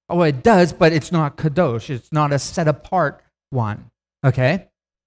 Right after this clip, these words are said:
So it is specific in its meaning. But others, I said, holy man, pious one. So th-, this is important to me for the study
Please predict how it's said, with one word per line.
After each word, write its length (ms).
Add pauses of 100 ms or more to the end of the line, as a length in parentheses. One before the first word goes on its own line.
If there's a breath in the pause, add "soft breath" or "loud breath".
(280)
So 220
it 200
is 420
specific 1000 (240)
in 160
its 220
meaning. 400 (420)
But 460 (180)
others, 500
I 200
said, 240
holy 240
man, 260
pious 380
one. 260 (400)
So 240
th-, 240 (760 loud breath)
this 200
is 120
important 800
to 140
me 500 (140)
for 260
the 140
study 500